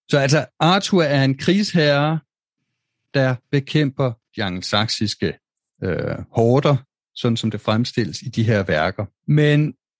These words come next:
han er ikke på den måde voldsomt prominent, men det skifter i elleve hundrede-tallet med den,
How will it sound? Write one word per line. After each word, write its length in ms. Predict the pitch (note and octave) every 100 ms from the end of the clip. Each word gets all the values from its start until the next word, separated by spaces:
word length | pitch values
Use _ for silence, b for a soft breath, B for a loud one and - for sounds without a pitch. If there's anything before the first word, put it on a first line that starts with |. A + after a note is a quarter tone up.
| _ -
han 240 | C#3+ D3+
er 40 | -
ikke 180 | D#3 _
på 80 | C#3+
den 220 | F3+ G#3
måde 380 | F3+ E3+ F3 D#3+ - B2+
voldsomt 380 | C3+ D3 D#3+
prominent, 500 | - D3 C#3 A#2 - -
men 100 | C#3+
det 120 | G3
skifter 560 | - G#3 G#3+ - G3+ D#3 _ -
i 340 | D#3 C3 A2+ - _ _ D3+
elleve 200 | D#3 D#3
hundrede-tallet 440 | C3 A2 F2 - _ _ _ _ -
med 360 | B2+ D3 D#3+ F3 _ _ _ _ -
den, 300 | A#2+ G#2+